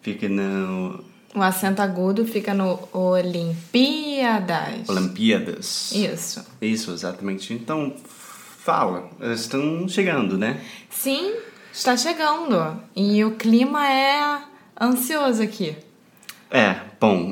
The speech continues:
Speaker 1: o clima no Brasil hoje em dia é ansiosa por milhões de razões,
Speaker 2: Sim.
Speaker 1: mas as Olimpíadas é uma delas.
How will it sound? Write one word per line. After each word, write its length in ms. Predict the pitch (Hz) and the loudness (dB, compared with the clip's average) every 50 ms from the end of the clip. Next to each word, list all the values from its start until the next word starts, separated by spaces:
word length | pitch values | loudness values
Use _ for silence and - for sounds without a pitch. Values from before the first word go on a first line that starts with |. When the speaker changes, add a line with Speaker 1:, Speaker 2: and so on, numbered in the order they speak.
| - | -4
Speaker 1:
o 80 | 113 107 | -6 -6
clima 680 | - - 113 107 113 113 117 120 120 120 117 113 110 | -4 0 2 6 6 6 6 6 4 4 4 4 4
no 120 | 107 104 101 | 4 2 2
Brasil 600 | 98 107 98 98 92 92 98 104 110 117 123 139 - - - - | 0 0 0 0 0 -2 -4 -2 -2 -2 -2 -4 -6 -10 -8 -4
hoje 240 | - 104 98 107 110 | -2 -2 0 2 0
em 60 | 101 | 0
dia 260 | 87 101 107 107 107 | 0 0 0 2 2
é 100 | 104 98 | 4 2
ansiosa 800 | 98 95 98 101 98 - - 101 98 101 104 107 110 110 120 127 123 - - - | 2 2 0 -2 -2 -4 -2 0 0 2 2 0 -2 -2 -4 -4 -6 -6 -10 -6
por 560 | - 110 101 101 98 95 92 92 - - - - - | -2 0 0 0 0 0 -4 -6 -8 -12 -14 -10 -6
milhões 720 | 113 107 101 104 104 101 98 95 95 101 101 107 113 123 123 | -4 -2 0 0 0 0 -2 -2 -2 0 2 2 2 2 0
de 180 | - - - 107 | -2 -2 -2 -2
razões, 800 | 98 104 101 92 85 87 87 92 104 113 - - - - - - - | 0 0 0 -2 0 0 0 0 0 -2 -4 -8 -10 -12 -14 -16 -14
Speaker 2:
Sim. 220 | - - - 104 | -8 -2 2 4
Speaker 1:
mas 680 | - - 90 90 92 95 - - 113 110 - - - - - - - | 4 4 4 4 4 4 4 2 2 -2 -4 -8 -10 -12 -14 -10 -6
as 440 | 95 92 90 90 92 92 92 - 90 | -4 -4 -2 -2 -2 -4 -4 -4 -4
Olimpíadas 880 | 92 95 95 95 98 95 - - 98 98 98 98 117 120 127 - - - | -4 -2 -2 -2 -4 -6 -8 -8 -6 -6 -6 -4 -6 -6 -6 -8 -6 -6
é 240 | 90 98 107 113 113 | -4 -4 -4 -4 -4
uma 240 | 113 110 113 123 | -4 -4 -4 -4
delas. 420 | - 120 117 104 - - - - | -4 -6 -8 -8 -8 -12 -14 -16